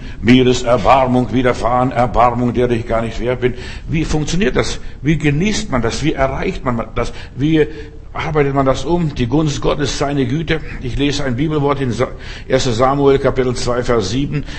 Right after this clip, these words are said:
Da heißt es, der Herr macht arm, der Herr macht reich, er erniedrigt und er erhöht. Das macht alles Gott. Er setzt Könige ein und er setzt Könige ab.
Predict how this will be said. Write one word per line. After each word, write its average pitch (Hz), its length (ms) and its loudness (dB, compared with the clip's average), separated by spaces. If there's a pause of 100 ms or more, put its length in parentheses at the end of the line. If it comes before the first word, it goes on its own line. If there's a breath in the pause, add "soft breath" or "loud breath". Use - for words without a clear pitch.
(100)
Da 113 160 2
heißt 135 240 2
es, 113 140 0
der 120 140 4
Herr 156 280 0
macht 151 340 0
arm, 139 380 2 (260 loud breath)
der 110 120 4
Herr 139 260 0
macht 139 300 0
reich, 139 420 -2 (300 loud breath)
er 127 180 6
erniedrigt 135 640 2
und 123 180 -2
er 123 200 -2
erhöht. 123 400 -2 (260)
Das - 320 2
macht 123 320 -6 (140)
alles 123 460 -2
Gott. 156 200 -6 (640 loud breath)
Er 139 140 4
setzt 135 280 0
Könige 156 460 4
ein 156 200 2
und 151 100 4
er 151 100 4
setzt 131 240 -2
Könige 139 400 0
ab. 160 260 -4